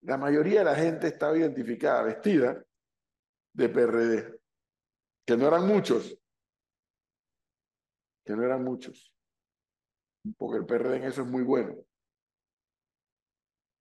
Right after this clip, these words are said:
pero perdieron estrepitosamente. Dicho sea de paso, ha sido la peor presentación que ha hecho el P R D, que el candidato era Juan Carlos Navarro.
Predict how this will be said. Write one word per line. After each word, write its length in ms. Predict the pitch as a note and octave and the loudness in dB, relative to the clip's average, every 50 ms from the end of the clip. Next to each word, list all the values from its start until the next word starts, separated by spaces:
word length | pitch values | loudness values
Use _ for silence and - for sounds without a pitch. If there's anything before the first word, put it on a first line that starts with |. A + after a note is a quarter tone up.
| _ _ - | _ _ -4
pero 240 | - A2+ A2 G#2+ F#2 | 0 0 0 0 0
perdieron 420 | A2 G#2 G#2 G#2 G#2+ A2+ C3 C3+ | -2 -2 -2 0 0 0 0 -2
estrepitosamente. 840 | A#2 - A2+ A2 - G2 - - G#2+ A2 B2 B2+ E3+ F#3+ F3 - C3 | -4 -4 -4 -6 -4 -6 -6 -6 -6 -4 -4 -4 -4 -4 -4 -6 -8
Dicho 220 | G#2 G2 - G2 F#2+ | -8 -8 -10 -10 -6
sea 120 | G#2+ A2+ | -6 -4
de 60 | A2+ | -4
paso, 220 | - B2 C3 C#3+ C#3+ | -4 -4 -4 -4 -6
ha 20 | |
sido 180 | C3+ C#3+ C#3+ C3+ | -4 -2 0 0
la 120 | C#3 - | -2 -2
peor 240 | - A#2 C3 C#3 C3 | -2 -4 -4 -4 -4
presentación 520 | C#3+ C3 A#2+ B2 G#2+ - G#2+ G#2+ A#2 A#2 | -6 -8 -8 -8 -6 -6 -6 -6 -6 -6
que 80 | A#2+ B2 | -6 -6
ha 20 | A#2+ | -6
hecho 80 | C3 | -6
el 80 | B2+ - | -8 -6
P 80 | - | -8
R 200 | A#2 G2+ G#2+ A#2+ | -8 -4 -4 -2
D, 140 | D3 C#3+ D3 - - - _ _ _ _ _ _ _ | -2 -2 -4 -6 -16 -20 _ _ _ _ _ _ _
que 100 | - A2 | -8 -8
el 80 | G2 | -6
candidato 460 | E2 - G#2 G2+ G#2+ A2 A2 G#2+ G#2+ A#2+ | -4 -4 -4 -2 -2 -2 -2 0 0 0
era 380 | A#2 A#2+ A#2 A#2 A2 G2+ F#2+ | 0 0 2 2 0 0 0
Juan 160 | G2+ G2 G2 | -2 -4 -4
Carlos 280 | G2 G#2 G#2 G#2 A2 G#2+ | -4 -6 -6 -6 -6 -6
Navarro. 520 | G#2+ G#2 A#2 D3+ D3+ - - - - - | -4 -2 -2 -2 -2 -2 -4 -10 -14 -16